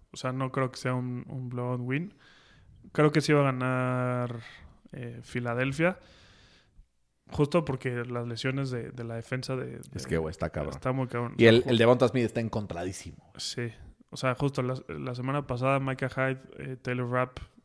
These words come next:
Speaker 1: Tyron Johnson, Dane Jackson y Cam Lewis sufrieron algún tipo de lesión en, en el partido pasado. Y además,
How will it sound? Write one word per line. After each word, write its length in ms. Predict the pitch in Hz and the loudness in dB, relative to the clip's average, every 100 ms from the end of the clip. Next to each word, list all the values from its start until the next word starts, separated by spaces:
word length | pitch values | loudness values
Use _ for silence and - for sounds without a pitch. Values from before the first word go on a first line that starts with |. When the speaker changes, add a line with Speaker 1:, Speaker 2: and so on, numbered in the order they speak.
| - | -8
Speaker 1:
Tyron 300 | 127 123 123 | -4 -4 -2
Johnson, 460 | 123 120 127 123 | -4 -4 -6 -6
Dane 180 | 120 123 | -6 -6
Jackson 460 | 123 123 120 135 - | -4 -6 -4 -8 -8
y 120 | - | -12
Cam 260 | - 131 135 | -6 -2 2
Lewis 320 | 139 170 - _ _ _ _ - | 2 0 -6 _ _ _ _ -8
sufrieron 340 | 131 135 151 | 0 2 4
algún 200 | 135 135 | 2 0
tipo 200 | 139 139 | 0 0
de 60 | 123 | -2
lesión 340 | 110 123 123 | -4 -6 -6
en, 180 | 123 123 | -8 -10
en 80 | 131 | -10
el 120 | 117 | -10
partido 340 | 113 117 127 123 | -10 -10 -6 -6
pasado. 380 | 117 123 131 | -4 -2 0
Y 80 | 135 | 0
además, 540 | 120 120 127 139 165 | -2 -4 0 0 -2